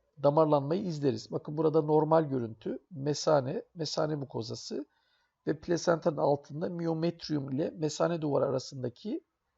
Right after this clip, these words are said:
damarlanma. Ama burada mesane, mesane mukozası artmış, miyometriumla mesane duvarı arasında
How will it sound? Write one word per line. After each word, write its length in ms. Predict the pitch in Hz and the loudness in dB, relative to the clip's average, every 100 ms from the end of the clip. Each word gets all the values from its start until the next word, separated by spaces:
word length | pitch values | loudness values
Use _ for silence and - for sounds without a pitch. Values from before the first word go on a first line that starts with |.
| _ _ | _ _
damarlanma. 680 | 175 165 156 151 135 113 120 - | 6 8 6 6 2 -2 -8 -8
Ama 320 | 156 156 151 | 0 0 2
burada 540 | 185 180 131 165 - _ _ | 2 4 4 2 0 _ _
mesane, 640 | 156 - 170 151 160 262 | -4 2 6 6 4 -4
mesane 420 | - 160 170 160 156 | -6 -4 0 0 -2
mukozası 640 | 143 143 120 120 - 208 - _ _ _ _ - | -4 -4 -4 -6 -4 -6 -6 _ _ _ _ 6
artmış, 760 | 165 165 - 165 - - - _ _ _ _ | 8 6 -4 -6 -4 -8 -10 _ _ _ _
miyometriumla 880 | 147 160 156 180 - 170 127 131 - | -2 0 2 0 -2 -4 0 0 0
mesane 500 | 151 151 165 160 156 | -2 -2 0 0 2
duvarı 240 | 143 139 | 2 4
arasında 560 | 135 135 - 127 - | 4 2 -2 -4 -4